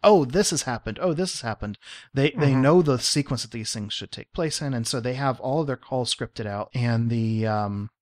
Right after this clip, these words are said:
Speaker 1: computer renders are also, um, pre-scripted.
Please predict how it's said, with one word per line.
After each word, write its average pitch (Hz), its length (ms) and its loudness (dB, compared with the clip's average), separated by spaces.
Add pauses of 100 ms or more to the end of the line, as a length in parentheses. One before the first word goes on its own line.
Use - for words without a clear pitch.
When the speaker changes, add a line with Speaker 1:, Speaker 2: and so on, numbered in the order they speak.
(120)
Speaker 1:
computer 165 480 2
renders 110 480 -4
are 123 140 -4
also, 120 720 -2 (100)
um, 107 480 -8
pre-scripted. 98 800 -6